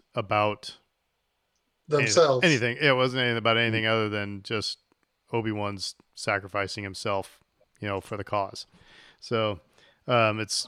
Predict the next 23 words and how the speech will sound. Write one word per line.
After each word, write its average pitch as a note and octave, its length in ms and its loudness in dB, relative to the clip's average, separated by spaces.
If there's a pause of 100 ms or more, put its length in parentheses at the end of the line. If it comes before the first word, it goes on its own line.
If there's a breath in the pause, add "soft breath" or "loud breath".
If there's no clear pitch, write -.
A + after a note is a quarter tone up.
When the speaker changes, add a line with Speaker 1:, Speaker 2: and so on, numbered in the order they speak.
(100)
Speaker 1:
since A#2+ 400 -2
then, G#2 520 -4
you A#2+ 100 -8
know, A2 180 -2
and G#2 100 -4
all G#2+ 220 0
the, G#2 320 -6
uh, G2+ 260 -8 (580)
everything A2+ 240 0
else A2+ 200 0
that's G#2+ 120 -14
gone G#2+ 180 -4
on, G2+ 120 -4
there's G#2 200 -4
become, G#2+ 320 -6
you're G2+ 120 -6
right, G#2 280 0
there's G2 180 -8
more G#2 360 -4
emotional A2 380 -4
baggage G2+ 480 -2
to G2+ 180 -6
it. G2+ 120 -8